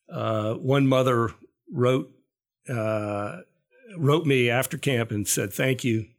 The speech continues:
thank you." That, uh, that time off we had,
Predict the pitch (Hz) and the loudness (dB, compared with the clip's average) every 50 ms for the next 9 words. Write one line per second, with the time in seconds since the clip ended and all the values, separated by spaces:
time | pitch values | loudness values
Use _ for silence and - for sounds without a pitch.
0 | _ _ - 123 117 110 101 - 113 104 110 117 123 147 175 170 160 165 - 185 | _ _ -2 -2 0 -2 -2 -2 -2 0 0 0 0 -2 -4 -8 -10 -10 -10 -12
1 | 196 190 165 165 165 - 185 190 - 196 156 139 175 - - - _ _ _ _ | -12 -10 -8 -8 -8 -8 -10 -18 -10 -4 -2 -2 -2 -2 -4 -14 _ _ _ _
2 | _ _ _ _ _ _ _ _ _ _ - - 147 147 143 143 139 135 135 131 | _ _ _ _ _ _ _ _ _ _ -4 0 0 2 2 4 4 4 4 2
3 | 127 - 123 123 113 107 113 117 110 104 101 104 | 2 2 2 2 2 4 2 2 2 2 0 -2